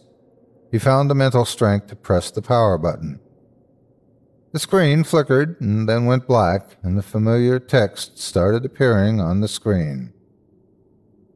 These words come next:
"No, Jack, it's not your fault. I know you're blaming yourself, but all people die eventually." Some just sooner than others. Jack stared at the screen.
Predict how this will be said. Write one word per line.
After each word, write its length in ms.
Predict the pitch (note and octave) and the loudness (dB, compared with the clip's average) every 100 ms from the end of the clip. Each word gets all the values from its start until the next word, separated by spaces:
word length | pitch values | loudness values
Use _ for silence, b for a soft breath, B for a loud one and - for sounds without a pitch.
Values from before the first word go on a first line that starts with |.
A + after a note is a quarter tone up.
| _ | _
"No, 240 | D3 C3 D2 | 0 0 0
Jack, 380 | - - C3 - | -4 -10 -12 -8
it's 380 | F#2+ A2+ B2 - | -4 -4 -4 -2
not 240 | F#2 - | -4 -4
your 80 | C2+ | -14
fault. 460 | - - A#1+ - - _ _ _ _ _ _ - | -18 -18 -18 -20 -20 _ _ _ _ _ _ -6
I 80 | F#2 | 0
know 160 | A#2+ | 4
you're 160 | C#3 C#3 | 4 4
blaming 360 | G#2 E2+ D#2+ D2 | 2 0 -2 -4
yourself, 520 | C#2 - C#2 D2 - | -8 -10 -12 -14 -10
but 120 | E2 | -2
all 180 | F#2 G#2+ | 0 0
people 280 | A#2+ A#2+ A#2+ | 0 0 0
die 320 | G#2+ A2 F2+ | 2 2 2
eventually." 640 | D#2 G2 G#2 - C#2+ D2+ - _ _ _ _ - | 0 0 -2 -6 -10 -12 -16 _ _ _ _ -8
Some 420 | - B2+ D#2+ E2 | -2 0 0 -2
just 380 | E2+ D2+ - - | -4 -6 -8 -14
sooner 420 | - G2+ E2+ D2+ | -4 -2 -2 -4
than 180 | E2+ F#2+ | -2 2
others. 600 | G#2+ D2 B1 - - - _ _ _ _ _ _ _ _ _ _ _ _ _ - | 0 0 -10 -12 -14 -14 _ _ _ _ _ _ _ _ _ _ _ _ _ -12
Jack 500 | F2 A2+ C3 C#3 C3+ | -2 2 4 2 0
stared 640 | - - A#2 B2+ C3+ C#3+ C#3+ | -8 -2 2 4 4 2 -2
at 140 | - | -6
the 60 | B2 | -8
screen. 840 | - - A#2+ F#2 D2 C2 B1+ | -8 0 2 2 -2 -6 -12